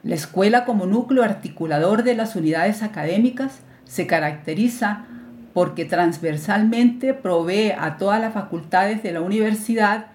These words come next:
el conocimiento saber requerido por ellas para los procesos de formación de estudiantes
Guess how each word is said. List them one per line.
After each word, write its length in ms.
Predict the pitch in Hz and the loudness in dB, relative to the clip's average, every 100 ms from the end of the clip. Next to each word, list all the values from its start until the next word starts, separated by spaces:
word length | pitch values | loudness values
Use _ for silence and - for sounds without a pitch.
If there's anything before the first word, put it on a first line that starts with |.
| _ _ | _ _
el 160 | - 170 | -8 -6
conocimiento 760 | 180 160 151 170 175 185 185 | 0 0 0 -4 -2 -2 -2
saber 500 | 220 214 165 180 - - _ _ | -2 0 2 2 0 -8 _ _
requerido 640 | - 190 151 170 208 262 | -4 -4 -2 -2 4 2
por 160 | 254 226 | 2 2
ellas 460 | 240 202 135 - - _ _ _ | 2 2 -2 -4 -18 _ _ _
para 220 | 160 160 | 0 2
los 120 | 160 | 0
procesos 560 | - 196 147 196 196 233 | -4 -8 -2 -2 0 0
de 100 | 233 | 0
formación 540 | 220 175 151 151 185 | -2 0 0 -2 -4
de 100 | 185 | 0
estudiantes 720 | 220 220 175 185 214 233 277 | -2 -2 0 2 2 -2 -6